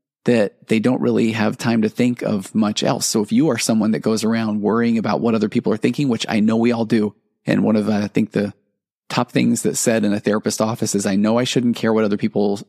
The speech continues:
think." Let me start by normalizing that, but we do, and I understand that, but that's where I just wanna say,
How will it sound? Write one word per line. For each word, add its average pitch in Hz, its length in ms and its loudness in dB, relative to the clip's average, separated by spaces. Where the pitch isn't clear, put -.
think." 104 360 -2
Let 110 120 2
me 131 60 4
start 139 320 0
by 117 80 2
normalizing 107 720 0
that, 107 220 -4
but 143 100 0
we 175 140 2
do, 135 340 0
and 120 120 -2
I 120 60 2
understand 123 500 0
that, 98 220 -2
but - 260 -2
that's - 240 -6
where 127 60 2
I - 20 2
just 120 160 -2
wanna 113 160 2
say, 110 400 -2